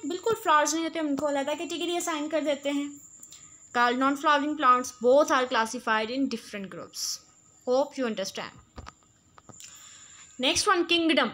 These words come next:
अब kingdom की तरफ move करते हैं। Classification ऐसा है कि kingdom के अंदर हम जो चीज़ पढ़ रहे हैं उसको classify करते हैं। ये भी हम, मैं आपको बताती हूँ। देखें,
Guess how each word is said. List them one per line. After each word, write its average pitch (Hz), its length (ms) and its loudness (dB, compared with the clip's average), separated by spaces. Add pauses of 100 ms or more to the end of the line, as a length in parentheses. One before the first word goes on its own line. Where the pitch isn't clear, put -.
अब 339 180 0
kingdom 339 380 4
की 349 100 0
तरफ 339 220 0
move 277 160 0
करते 277 360 -4
हैं। 339 160 -4
Classification 320 1000 0
ऐसा 269 380 0
है 294 380 -2
कि 359 180 -4
kingdom 311 680 0
के 359 200 -2
अंदर 311 580 0
हम 349 260 4
जो 277 140 2
चीज़ 269 300 -2
पढ़ 254 220 0
रहे 254 100 0
हैं 285 100 0
उसको 302 280 -6
classify 254 640 -2
करते 202 320 -8
हैं। 202 200 -6
ये 214 140 0
भी 254 140 -2
हम, 285 100 0
मैं 262 100 2
आपको 226 280 -4
बताती 208 400 -6
हूँ। 262 320 -6
देखें, 226 260 -6